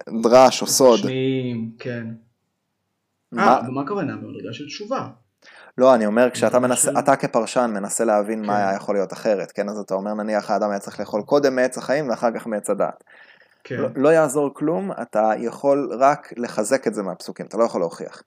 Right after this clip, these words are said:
Speaker 2: כי הפסוקים אומרים, כאילו, את המהלך של ההידרדרות.
Speaker 1: כן. אמ, והמהלך הזה הוא בהכרח יהיה ספקולטיבי, אפילו אם אתה מצליח לוודא אותו על ידי הבנות
Speaker 2: כן.
Speaker 1: חיצוניות.
Speaker 2: הייתה תקופה שמאוד נהניתי בכל הפרשיות האלה, לא רק אלה, גם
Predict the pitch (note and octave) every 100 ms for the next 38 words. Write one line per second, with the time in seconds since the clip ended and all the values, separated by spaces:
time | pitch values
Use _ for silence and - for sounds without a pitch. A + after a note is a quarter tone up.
0 | _ _ _ _ _ _ _ _ - B2+
1 | C3+ - B2+ B2 B2 A#2+ A#2 A2+ A2+ A2+
2 | A2+ A2+ - - A2+ A2+ A2+ A2+ A2+ A2
3 | - _ _ _ _ _ _ F4 - E3
4 | _ _ _ _ _ A2 G#2+ G#2 G#2 G#2
5 | G2+ G2+ G2+ - _ _ - G#2 G#2 A2
6 | B2 F3 G3+ C3+ A#2 D3+ D#3+ D3+ B2 -
7 | A2 - G2 - G2+ A2+ - D#3 D3 C3+
8 | B2 A#2 C3 B2+ A2 A2 A#2 A#2+ A#2+ G#2+
9 | G#2 G2 G#2 G#2+ G#2+ G2 G#2+ G#2+ - B2
10 | B2 G2+ G2+ F2+ - _ _ _ _ _
11 | _ - C#3 D#3 D#3 D#3 C#3+ C3+ C3+ C3+
12 | C3+ C3 A#2+ A2+ C#3 D3+ A#2+ - G2+ -
13 | A2+ A2 B2 C#3 G#2 G#2 B2+ A#2